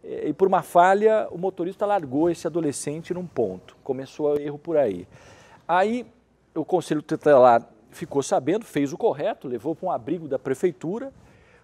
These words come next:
Só que, segundo o relato do adolescente, né? "Ah, me colocaram dentro de uma sala, me fecharam, me trancaram aqui." Poxa, um adolescente já desceu num,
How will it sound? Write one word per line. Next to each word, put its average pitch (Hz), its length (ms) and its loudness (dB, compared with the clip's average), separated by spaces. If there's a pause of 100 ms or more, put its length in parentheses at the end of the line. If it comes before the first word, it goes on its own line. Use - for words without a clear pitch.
Só - 220 -2
que, 247 340 -6 (160)
segundo 196 380 -2
o 180 40 -2
relato 156 400 -2
do 160 80 -2
adolescente, 127 680 -4
né? 143 180 -14 (540)
"Ah, 226 100 -4
me 135 120 -4
colocaram 170 560 4
dentro 180 240 -2
de 190 40 -2
uma 165 200 -6
sala, 196 300 0
me 208 120 -6
fecharam, 185 420 -2
me 233 80 -8
trancaram 151 520 0
aqui." 110 320 -10 (440)
Poxa, 202 380 6 (140)
um 175 140 0
adolescente 202 920 -2 (400)
já 226 220 4
desceu 247 420 2
num, 294 160 -8